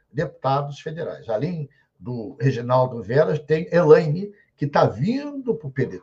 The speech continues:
T, é, foi candidata a governadora na última eleição, tivemos uma grande reunião em que o nome dela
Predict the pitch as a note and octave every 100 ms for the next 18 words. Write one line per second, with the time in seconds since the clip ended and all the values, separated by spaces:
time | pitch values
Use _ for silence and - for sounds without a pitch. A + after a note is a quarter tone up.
0 | - D#2+ B2 - _ _ _ _ _ -
1 | A#2 A2 G2 - D3+ D3 D#3 B2+ D3+ D#3
2 | B2+ A#2 B2 A#2 F#2+ A#2 A#2 A2 - A#2+
3 | - F#2 D2+ - C#3 D#3 - B2+ C3 A#2
4 | - C#3+ F#3 C3 C#3 A#2+ D3 C#3 - C3
5 | C3 G#2 C3 A#2+